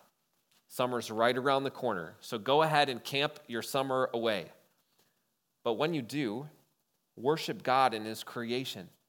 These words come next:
Thank him for the beautiful part of the country that we live in. Enjoy the moment rather than just wishing the day away.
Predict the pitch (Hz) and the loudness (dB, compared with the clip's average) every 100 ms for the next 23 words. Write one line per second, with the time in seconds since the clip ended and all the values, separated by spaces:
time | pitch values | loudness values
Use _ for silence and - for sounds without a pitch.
0 | _ - 165 170 156 135 - 123 117 110 | _ -2 0 0 -2 -2 -4 0 0 0
1 | - - 113 156 160 151 131 139 120 - | -4 -16 -4 0 0 -2 0 2 0 0
2 | 139 - 127 113 113 127 131 98 - _ | -2 -2 -4 -4 -2 0 -2 -4 -10 _
3 | _ _ _ _ _ - 117 113 151 143 | _ _ _ _ _ -10 -8 -2 -2 -2
4 | 120 127 113 98 104 104 101 95 95 90 | -2 -2 -2 -6 -4 -2 -4 -8 -10 -10
5 | - 113 107 - 90 87 98 90 98 95 | -12 -8 -8 -8 -10 -12 -14 -6 -4 -4
6 | 87 - _ _ - 95 87 85 | -6 -12 _ _ -12 -8 -8 -8